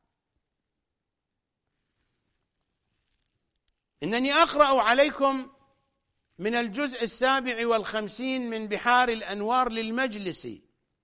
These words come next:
صفحة مئتين وستة عشر، الحديث السابع والثلاثون، عن إمامنا الكاظم صلوات الله عليه: "رجل من أهل قم".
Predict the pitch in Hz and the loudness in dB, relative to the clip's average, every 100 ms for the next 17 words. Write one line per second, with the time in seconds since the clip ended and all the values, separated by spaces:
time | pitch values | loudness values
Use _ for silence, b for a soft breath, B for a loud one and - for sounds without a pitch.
0 | _ _ _ _ _ - 254 285 - 254 | _ _ _ _ _ -2 2 2 2 -2
1 | 247 226 262 311 311 254 175 202 208 170 | 0 -2 2 4 4 0 -2 -4 -2 -2
2 | 156 - - b b 202 196 226 226 269 | -2 -6 -16 b b 2 2 -2 -2 -4
3 | 240 208 - 262 262 233 226 226 196 - | -4 -4 0 0 0 -2 -2 0 0 0
4 | 208 202 180 226 240 220 151 - _ _ | 2 2 0 -2 -4 -4 -6 -10 _ _
5 | _ _ _ _ _ _ - 202 202 233 | _ _ _ _ _ _ -4 -4 -2 0
6 | 269 262 247 220 - 254 262 262 247 220 | 2 2 0 0 4 6 6 2 -4 0
7 | 226 220 220 208 220 214 208 185 185 170 | 2 2 4 2 0 2 4 4 2 0
8 | 175 156 113 _ _ _ _ _ _ _ | 0 -2 -6 _ _ _ _ _ _ _
9 | _ _ _ _ _ _ _ _ - 233 | _ _ _ _ _ _ _ _ 6 8
10 | 302 302 302 311 285 262 254 214 240 220 | 8 6 6 6 4 0 -2 0 0 0
11 | 226 - 302 285 185 107 | 0 6 6 6 0 -10